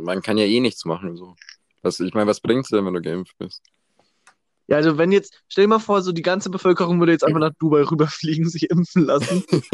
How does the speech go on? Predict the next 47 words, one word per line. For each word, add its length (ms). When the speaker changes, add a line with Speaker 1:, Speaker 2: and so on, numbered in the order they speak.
Speaker 1:
<laughs> 340
Speaker 2:
Und 180
dann 280
sitzt 280
unsere 340
Regierung 380
so 80
da, 180
„Äh, 360
oh, 340
was 440
machen 180
wir 40
jetzt 140
mit 120
unserem 260
Impfstoff, 520
ne?“ 240
Speaker 1:
Ja, 80
die 80
haben 100
doch 100
eh 120
keinen. 300
Speaker 2:
Ja, 80
d-, 360
wir 160
haben 100
ja 80
genug. 480
Es 140
ist 160
nur, 220
es 100
wird 120
nur 80
nicht 140
verimpft, 360
das 80
ist 60
ja 60
das 140
Problem. 580
Speaker 1:
Mhm. 380
Speaker 2:
Das 240
ist, 220
wir, 120